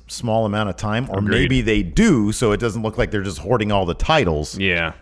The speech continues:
Speaker 1: Um, I don't know. I, I, I, I expect N X T to give me the unexpected.
Speaker 2: Yes.
Speaker 1: Um, so I'm very much looking forward to it.
Speaker 2: Why can't I find the? Oops.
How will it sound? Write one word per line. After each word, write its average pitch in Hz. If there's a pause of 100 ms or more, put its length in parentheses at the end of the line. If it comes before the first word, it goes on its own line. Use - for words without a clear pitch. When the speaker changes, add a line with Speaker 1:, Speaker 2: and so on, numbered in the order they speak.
(140)
Speaker 1:
Um, 95
I 147
don't 208
know. 208
I, 110
I, 127
I, 113
I 104
expect 120
N 127
X -
T 123
to 101
give 113
me 110
the 101 (100)
unexpected. 87 (200)
Speaker 2:
Yes. 90
Speaker 1:
Um, 78
so 87
I'm 87
very 90
much 80
looking 76
forward 82
to 80
it. 65
Speaker 2:
Why 98
can't 113
I 92
find 104
the? 80 (2250)
Oops. -